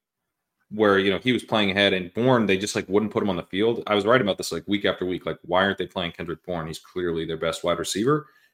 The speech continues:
but he's been out there and productive. Does that not keep him in play? So you think, 'cause Juju, we don't talk about open score, he's last. He's a hundred ninth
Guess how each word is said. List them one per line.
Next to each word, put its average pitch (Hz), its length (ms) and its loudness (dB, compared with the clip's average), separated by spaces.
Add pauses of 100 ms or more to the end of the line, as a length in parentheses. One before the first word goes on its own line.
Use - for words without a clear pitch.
(160)
but 104 240 4 (720)
he's 131 220 0
been 151 180 6
out 107 260 2
there 151 200 6 (100)
and 104 100 0
productive. 107 680 0 (1160)
Does 117 160 2
that 120 420 6
not 107 400 4
keep - 340 -6
him 95 380 0
in 95 200 -2
play? 92 260 2
So - 100 -4
you 101 140 0
think, 113 160 0
'cause 104 120 -4
Juju, 147 400 4
we 104 120 2
don't 123 80 4
talk 120 100 0
about 90 180 2
open 110 200 2
score, 80 420 -4
he's 151 180 0
last. 95 540 0
He's 107 160 -4
a 98 60 0
hundred 107 320 0
ninth 87 480 -4